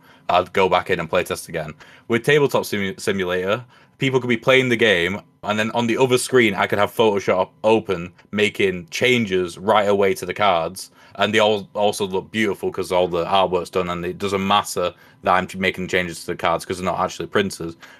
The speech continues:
and then I just save the image on one screen, import it into Tabletop Simulator in, like, two minutes, and then they're playing a different version of the game, uh, which is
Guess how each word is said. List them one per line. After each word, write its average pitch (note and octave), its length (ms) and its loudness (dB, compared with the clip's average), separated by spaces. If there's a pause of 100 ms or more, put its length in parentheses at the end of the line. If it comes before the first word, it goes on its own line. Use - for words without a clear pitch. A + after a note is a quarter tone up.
and G2 140 0
then F#2 100 2
I F2+ 60 4
just F2 180 -2
save A2 260 6
the G2+ 80 4
image F#2 500 0 (240)
on G2+ 140 0
one G2+ 180 2
screen, F2 440 -2
import A2 420 2
it G2 40 2
into G2 120 -8
Tabletop F#2 340 -2
Simulator F2 640 -4 (440)
in, G2 140 -2
like, F#2 160 0
two B2 180 0
minutes, F#2+ 300 -2
and F#2+ 80 -6
then F2+ 80 -6
they're F2 80 -6
playing F#2 220 2
a E2+ 40 -2
different F2 280 -2
version E2 240 0
of D#2 80 -6
the D#2+ 40 -6
game, D#2 320 -2 (680)
uh, F#2+ 240 6
which F#2 180 2
is F#2 180 -4